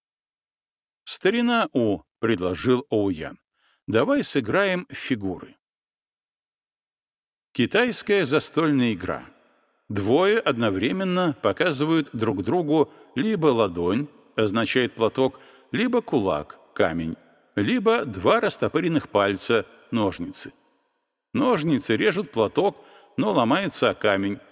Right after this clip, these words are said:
зато камень можно завернуть в платок. Проигравший выпивает рюмку вина. "Давай".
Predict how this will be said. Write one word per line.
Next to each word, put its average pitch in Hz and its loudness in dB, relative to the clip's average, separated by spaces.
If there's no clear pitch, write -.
зато 104 2
камень 226 0
можно 175 0
завернуть 120 0
в - -12
платок. - -6
Проигравший 123 0
выпивает 151 0
рюмку 110 0
вина. 87 -6
"Давай". 185 2